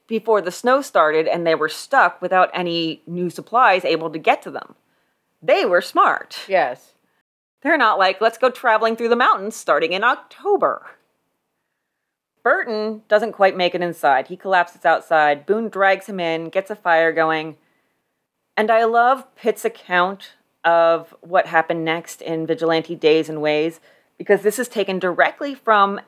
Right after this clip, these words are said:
Speaker 1: a, a letter he got from a man named John W. Powell, who, come springtime, was traveling with some other men and ran into Boone and got his story and relayed it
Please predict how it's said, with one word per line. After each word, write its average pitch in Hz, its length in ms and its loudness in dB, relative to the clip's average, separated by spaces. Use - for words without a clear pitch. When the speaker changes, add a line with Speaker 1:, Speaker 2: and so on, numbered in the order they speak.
Speaker 1:
a, 185 200 -8
a 175 100 0
letter 220 280 2
he 214 160 -6
got 135 380 2
from 180 160 -2
a 156 200 0
man 180 360 -2
named 156 320 -6
John 185 580 0
W. 160 360 0
Powell, 156 680 0
who, 165 380 2
come 165 240 -2
springtime, 190 840 0
was 175 180 -6
traveling 165 640 0
with 165 160 -2
some 160 200 -8
other 151 240 0
men 196 460 -2
and 240 200 -6
ran 170 260 0
into 214 240 -10
Boone 349 480 -4
and 202 120 -20
got 135 240 0
his 175 140 -16
story 226 640 -2
and 147 100 -12
relayed 147 400 -2
it 185 300 -4